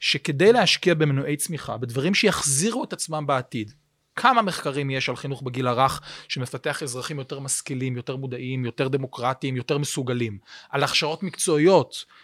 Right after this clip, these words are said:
שאדם בגיל חמישים, שאדם בגיל ארבעים וחמש,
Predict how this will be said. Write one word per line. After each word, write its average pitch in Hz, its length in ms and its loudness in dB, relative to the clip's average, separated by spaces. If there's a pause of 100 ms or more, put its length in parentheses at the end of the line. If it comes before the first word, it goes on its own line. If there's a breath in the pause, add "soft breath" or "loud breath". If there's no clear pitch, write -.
שאדם 147 480 6
בגיל 147 220 -2
חמישים, 160 400 -4
שאדם 151 800 0
בגיל 156 160 4
ארבעים 147 260 -2
וחמש, 156 280 -2